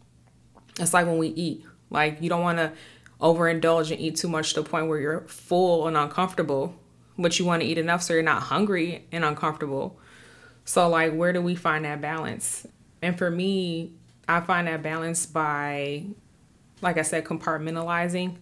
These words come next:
those emotions as much as I can. It is hard, but also, you know, reaching out for help. Last week was really rough for me, really rough for several reasons. Most of them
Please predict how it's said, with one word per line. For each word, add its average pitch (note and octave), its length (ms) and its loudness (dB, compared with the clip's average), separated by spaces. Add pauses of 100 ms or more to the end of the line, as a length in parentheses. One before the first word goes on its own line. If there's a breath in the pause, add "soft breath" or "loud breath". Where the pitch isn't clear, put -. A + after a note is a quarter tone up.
those E3+ 240 0
emotions F3 520 -2
as D#3+ 100 2
much D3+ 240 -4
as D3+ 80 -6
I D#3 80 -2
can. E3+ 440 -6 (560 loud breath)
It E3 140 4
is D#3+ 160 4
hard, E3 440 2 (440)
but D3+ 200 0
also, E3 920 4 (340)
you F3 120 0
know, D#3 140 0
reaching E3 340 0
out C#3 140 0
for D#3 100 -4
help. E3 340 -2 (340)
Last F3 360 4
week F3 140 0
was D#3+ 160 0
really E3+ 640 0
rough E3 300 4
for F3 100 -2
me, F3 440 -2
really D#3+ 300 2
rough D#3 540 -2 (220)
for - 160 -4
several E3 360 2
reasons. D#3+ 680 -4 (680)
Most F3 280 4
of F3 120 0
them D#3+ 520 -2